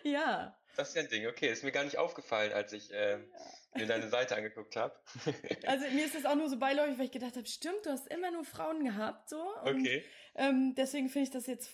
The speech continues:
Speaker 1: freue ich mich noch mal mehr, dass, dass du jetzt der erste Mann bist, den ich jetzt hier
Speaker 2: Super, Premiere.
Speaker 1: Ja, genau.
Speaker 2: <laughs>
Speaker 1: Ähm,
Speaker 2: Schön.
Speaker 1: und ja,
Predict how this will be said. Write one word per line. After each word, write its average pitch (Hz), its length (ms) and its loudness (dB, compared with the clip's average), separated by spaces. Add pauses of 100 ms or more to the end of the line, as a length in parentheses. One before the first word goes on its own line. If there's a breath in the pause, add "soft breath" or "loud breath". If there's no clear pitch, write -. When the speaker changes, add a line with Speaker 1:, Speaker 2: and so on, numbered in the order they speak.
(140)
Speaker 1:
freue 277 200 0
ich 254 80 0
mich 247 160 2
noch 277 200 2
mal 320 160 4
mehr, 269 440 4
dass, 277 240 -4
dass 254 200 -6
du 320 100 -6
jetzt 277 220 0
der 277 120 0
erste 311 320 2
Mann 262 240 4
bist, 277 180 -2
den 233 140 0
ich - 140 0
jetzt - 360 -2
hier 269 140 2
Speaker 2:
Super, 165 240 4 (100)
Premiere. 131 480 4 (180)
Speaker 1:
Ja, 220 180 6
genau. 247 580 2
Speaker 2:
<laughs> - 60 -20 (280 loud breath)
Speaker 1:
Ähm, 277 300 4
Speaker 2:
Schön. 277 200 4
Speaker 1:
und 262 340 4
ja, 302 160 2